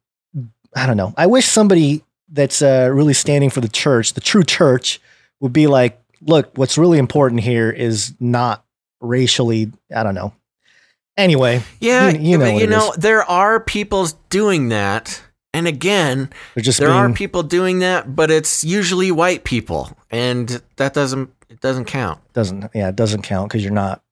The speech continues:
Speaker 2: Doesn't
Speaker 1: you're not,
Speaker 2: count,
Speaker 1: yeah.
Speaker 2: 'cause you don't, you're not,
Speaker 1: What
Speaker 2: uh,
Speaker 1: about me? I'm
Speaker 2: personally
Speaker 1: trying.
Speaker 2: affected.
Speaker 1: What?
Speaker 2: I know,
Speaker 1: The,
Speaker 2: you're
Speaker 1: the
Speaker 2: a
Speaker 1: yellow
Speaker 2: resident
Speaker 1: man.
Speaker 2: person of
Speaker 1: <laughs>
Speaker 2: color.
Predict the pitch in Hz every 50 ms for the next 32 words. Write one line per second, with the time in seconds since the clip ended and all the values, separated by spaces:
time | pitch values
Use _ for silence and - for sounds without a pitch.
0 | _ _ - 135 135 131 131 - 98 98 - 147 135 - - - _ - 110 101
1 | 98 95 92 101 107 113 113 110 104 120 117 120 120 - _ - 120 120 120 120
2 | 120 123 123 120 - - 143 202 233 240 254 247 226 220 247 247 226 202 220 254
3 | - - 196 175 170 190 202 214 214 180 - - - - - - _ _ _ _
4 | _ _ _ - 95 87 80 - 131 - _ _ _ - - - - - 131 123
5 | - 160 160 - - - 160 151 180 - 247 240 208 175 160 151 143 120 120 123
6 | 226 247 262 - - 262 262 247 - 277 196 247 262 277 269 269 262 214 147 -
7 | -